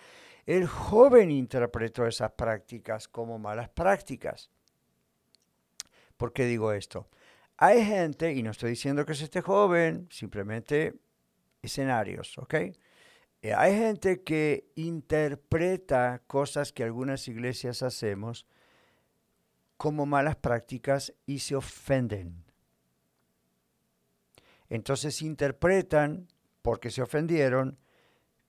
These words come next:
que esa iglesia hizo algo mal o es una mala práctica. Escenario número dos,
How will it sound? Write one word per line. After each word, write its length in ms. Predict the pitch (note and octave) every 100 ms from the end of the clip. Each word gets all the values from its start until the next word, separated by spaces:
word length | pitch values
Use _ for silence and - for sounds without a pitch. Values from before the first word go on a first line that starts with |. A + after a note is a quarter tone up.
| _ _ _ _
que 340 | - C#3+ - D#3
esa 200 | - D#3
iglesia 560 | D3 D3+ - D3+ D3
hizo 400 | B2 C#3 - C3+
algo 520 | C3+ C3 C3+ C3+ - _ _
mal 500 | - A#2 B2 G#2+ - G#2 - _ _ _ _ _ _ _ _ _ _
o 100 | A#2+
es 140 | A#2+
una 140 | C3 C3
mala 300 | B2+ B2 -
práctica. 640 | A2+ A2 - - - - _ _ _ _ - _
Escenario 580 | B2+ - C3+ C#3+ D#3 E3
número 360 | F3+ F#3+ F#3+
dos, 440 | G3 G3 E3+ D#3